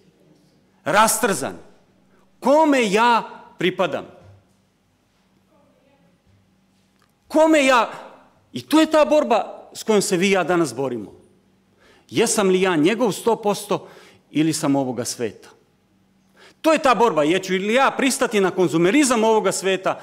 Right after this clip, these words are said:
ili na asketizam na kojima hrišćanstvo poziva? Hoću li ja udovoljavati svojim željama ili ću se boriti svo-, protiv svojih želja? I neprestana tenzija. Čiji sam?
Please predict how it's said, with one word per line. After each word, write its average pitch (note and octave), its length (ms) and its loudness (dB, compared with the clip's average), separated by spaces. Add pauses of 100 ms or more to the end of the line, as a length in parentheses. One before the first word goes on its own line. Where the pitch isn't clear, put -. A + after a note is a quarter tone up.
(340)
ili E3+ 240 2
na D3+ 140 2
asketizam D3 560 -4
na C3 80 -6
kojima B2+ 280 -8
hrišćanstvo A#2+ 580 -12
poziva? G2+ 420 -18 (320)
Hoću A#3 300 2
li A3 120 2
ja A#3 140 4
udovoljavati G#3 720 2
svojim C4 300 0
željama G#3 440 0 (300)
ili F3+ 180 -2
ću - 120 -12
se D#3+ 140 -8
boriti G3 440 0
svo-, - 360 -12
protiv E3 260 -4
svojih C#3 320 -6
želja? G#2+ 340 -12 (920)
I B3 120 -8
neprestana C4+ 600 -2
tenzija. D#3+ 520 -4 (400)
Čiji B3+ 300 -4
sam? G2+ 300 -8